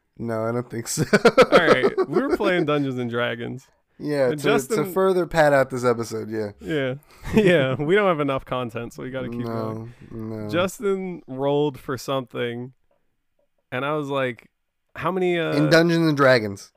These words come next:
Speaker 2: Yeah.
Speaker 1: <laughs>
Speaker 2: Like, "How many points do you have, uh, in that thing?" And he has a ring light in his room behind him.
Speaker 1: 'Cause
Speaker 2: And
Speaker 1: we were
Speaker 2: he
Speaker 1: playing
Speaker 2: just
Speaker 1: over Skype. Not Skype. Skype?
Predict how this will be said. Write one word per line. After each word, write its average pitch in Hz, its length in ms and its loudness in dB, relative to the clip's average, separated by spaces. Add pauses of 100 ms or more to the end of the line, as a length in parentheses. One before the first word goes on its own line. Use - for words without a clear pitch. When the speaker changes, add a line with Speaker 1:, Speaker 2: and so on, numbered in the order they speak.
(120)
Speaker 2:
Yeah. 127 380 -2
Speaker 1:
<laughs> - 60 -20 (1040)
Speaker 2:
Like, 151 120 -10
"How 202 120 -8
many 220 240 -4
points 240 380 -10
do 151 100 -8
you 131 140 -4
have, 113 340 -8 (500)
uh, 131 440 -8
in 156 160 -4
that 131 200 -2
thing?" 135 380 -6 (320)
And 139 100 -2
he 160 60 0
has 175 140 -2
a 160 80 0
ring 135 300 -2
light 139 340 -2 (180)
in 151 140 -2
his 127 260 -4
room 120 580 -6
behind 127 460 -4
him. 117 280 -8 (280)
Speaker 1:
'Cause 123 140 -8
Speaker 2:
And 135 80 0
Speaker 1:
we 135 60 2
were 135 60 2
Speaker 2:
he 156 60 0
Speaker 1:
playing 135 220 2
Speaker 2:
just - 20 0
Speaker 1:
over 113 200 0
Skype. 104 420 -6 (120)
Not 123 140 -2
Skype. 98 320 -8
Skype? - 580 0